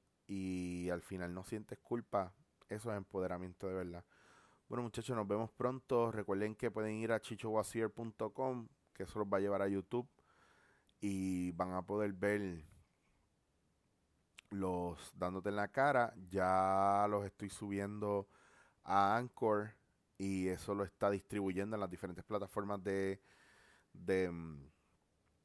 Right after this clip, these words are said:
de podcast. Eh, mira, me voy en,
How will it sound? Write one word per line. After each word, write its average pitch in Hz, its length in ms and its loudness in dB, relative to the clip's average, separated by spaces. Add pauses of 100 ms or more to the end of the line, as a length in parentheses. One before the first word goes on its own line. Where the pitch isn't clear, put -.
de 101 200 -4
podcast. - 720 -2 (560)
Eh, 85 680 -6
mira, 104 360 -2 (760)
me 101 120 -4
voy 92 180 -2
en, 113 380 -6